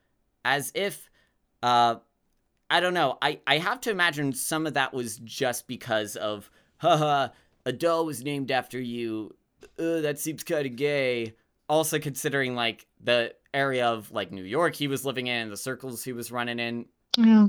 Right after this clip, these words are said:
Speaker 1: But there were always rumors that had surrounded Ken's sexuality, and it was almost but confirmed that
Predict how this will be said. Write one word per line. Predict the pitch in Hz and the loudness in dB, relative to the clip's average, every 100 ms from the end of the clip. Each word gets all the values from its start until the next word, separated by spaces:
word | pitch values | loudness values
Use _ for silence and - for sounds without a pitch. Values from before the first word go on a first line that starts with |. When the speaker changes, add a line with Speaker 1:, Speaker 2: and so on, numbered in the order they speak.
| - | 4
Speaker 1:
But | 135 151 165 180 - _ _ - | -4 2 4 2 -2 _ _ -10
there | 139 202 | 0 2
were | 233 240 240 | 4 4 4
always | 190 190 156 | 4 2 -2
rumors | 139 147 151 | -4 -2 -2
that | 151 131 | -2 -2
had | 127 | -4
surrounded | 131 110 107 107 | -4 -4 -4 -8
Ken's | - 104 98 | -8 -8 -6
sexuality, | 104 - 104 95 92 92 95 - 131 | -10 -8 -6 -4 -4 -6 -10 -8 -4
and | 139 127 - - - | -4 -4 -12 -18 -6
it | 143 | -4
was | 151 | -2
almost | - 190 226 - | -2 -2 -2 -2
but | 170 | -4
confirmed | 151 135 - 233 180 135 117 - - | -4 -6 -6 -4 -2 -4 -6 -12 -8
that | 117 113 107 107 | -2 0 0 -2